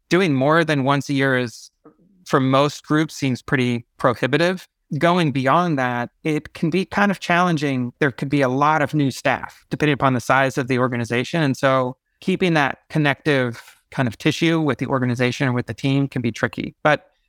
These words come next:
one of the things that I've observed is, like, teams that have the opportunity, if you can't do an in-person retreat, you do a remote retreat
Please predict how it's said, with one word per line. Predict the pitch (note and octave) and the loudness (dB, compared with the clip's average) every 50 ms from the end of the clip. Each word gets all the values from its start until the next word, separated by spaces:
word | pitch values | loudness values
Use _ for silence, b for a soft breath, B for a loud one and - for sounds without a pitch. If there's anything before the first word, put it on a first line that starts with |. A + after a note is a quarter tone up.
| _ _ | _ _
one | - F3 G3 | 2 2 4
of | G3 | 4
the | F3 D3+ | 2 0
things | - F#3 E3+ D#3+ | 0 0 0 2
that | C#3+ D3+ | 2 4
I've | D3+ D3 C#3 | 4 4 2
observed | D3 C#3 C3+ D3+ D3 D3 C#3+ C3 C#3 | 0 -2 0 0 2 2 2 0 -2
is, | C3+ B2+ - - | -2 -2 0 0
like, | C#3 C3+ B2+ - _ _ _ _ | 0 0 0 -4 _ _ _ _
teams | - - F3+ E3+ D#3 | -4 0 0 0 0
that | - E3+ - | 0 -2 -2
have | - - D#3+ D#3 C#3+ - | 0 0 0 0 0 0
the | D3+ | 0
opportunity, | C3+ C3+ - C#3 C3+ - - D3+ C#3 B2+ B2+ A#2+ A#2+ A#2+ A#2+ - _ _ _ - | 0 0 0 -4 -6 -6 -4 -4 -2 -2 -2 -4 -4 -6 -8 -12 _ _ _ -4
if | F#3 C#3+ - - | -4 -2 -2 -2
you | D#3 | -2
can't | - - - F#3+ F#3 F3+ F3+ D#3+ | -2 -2 -2 -2 -2 -2 0 0
do | F3 D#3+ D#3 D3 | 2 2 2 2
an | C3+ C3 - | 0 -2 -2
in-person | F3 E3 D#3 C#3 - - E3 C#3 - - D3+ C3 | 0 0 0 0 0 -2 -2 -2 -2 -2 -4 -2
retreat, | C3 B2 - - - F3+ D#3+ C3 - - | -4 -4 -2 0 0 2 2 0 -2 -2
you | D3 D3 C#3+ | -2 -2 -2
do | C3 A#2+ D#3+ D#3 C#3+ | 0 0 2 2 2
a | C3 | 2
remote | C3 C3 B2+ C#3 D#3 E3+ F#3+ - | 2 2 2 2 2 2 2 0
retreat | D#3 C#3 A#2 - - B2+ A#2+ A#2 A2+ - - | -4 -6 -6 -6 -6 -6 -4 -4 -6 -8 -14